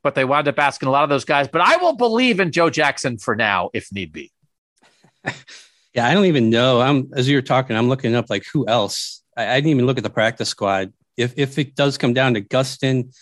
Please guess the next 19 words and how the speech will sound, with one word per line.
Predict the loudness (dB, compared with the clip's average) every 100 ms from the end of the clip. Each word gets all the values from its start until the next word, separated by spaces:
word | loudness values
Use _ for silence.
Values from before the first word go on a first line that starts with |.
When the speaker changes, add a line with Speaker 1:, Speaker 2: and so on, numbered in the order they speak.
| -20 _ _ -4
Speaker 2:
Jackson's | -2 0 0
actually | 0 -2 -2 -4
officially | -4 -4 -4 -2
on | 0 0
the, |
back | 0 -2 0
on | -2
the | -2
practice | -2 -4 -6
squad | -4 -2 -2
right | -2
now. | -2 -2
The | 0
only | 2 2
other | 2 0
defensive | -2 -2 -4 -6 -4
end | -2 -2
they | -2
have, | 0 0 -2